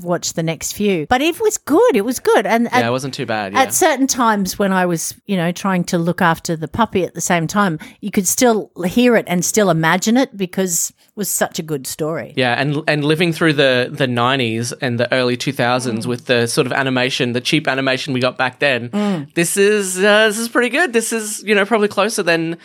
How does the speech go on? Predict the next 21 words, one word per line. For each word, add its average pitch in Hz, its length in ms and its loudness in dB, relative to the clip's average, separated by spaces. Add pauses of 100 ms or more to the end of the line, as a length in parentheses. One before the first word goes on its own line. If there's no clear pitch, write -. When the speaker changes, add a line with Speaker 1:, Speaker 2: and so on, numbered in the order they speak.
(140)
Speaker 1:
Yeah. 170 240 0
Speaker 2:
closer 190 260 2
to, 180 100 0
like, 165 240 0
a 147 60 2
Netflix 160 640 -2 (100)
animated 143 520 0
series 131 460 0
than 139 120 0
it 131 80 0
is 135 220 -2
to, 151 120 -2
you 123 380 -2
know, 117 100 -2
some 131 200 -4
of 120 80 -4
the 120 120 0
dodgy 123 760 -4
animation 127 480 -2
we 123 100 -2
got 123 260 -2